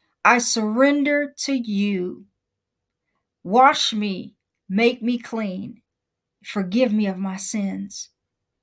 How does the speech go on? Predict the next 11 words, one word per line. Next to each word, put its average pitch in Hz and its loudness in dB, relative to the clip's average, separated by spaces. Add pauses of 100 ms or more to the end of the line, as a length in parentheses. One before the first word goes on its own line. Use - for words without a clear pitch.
(260)
Show 269 6
me 311 -2
how 233 -2
to 220 -6
live 226 -4
for - -8
you 190 -4 (240)
in 226 4
these 220 -2
end 226 -2
times. 208 -8